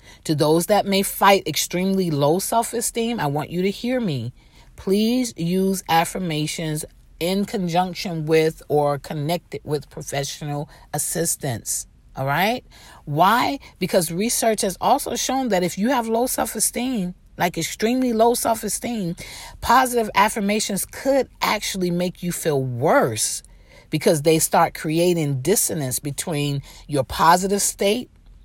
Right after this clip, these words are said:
uh, the, or I should say the positive state you desire,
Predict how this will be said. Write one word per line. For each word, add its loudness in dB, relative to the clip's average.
uh, 0
the, -4
or 4
I 2
should -4
say 2
the -2
positive 4
state -2
you 0
desire, 2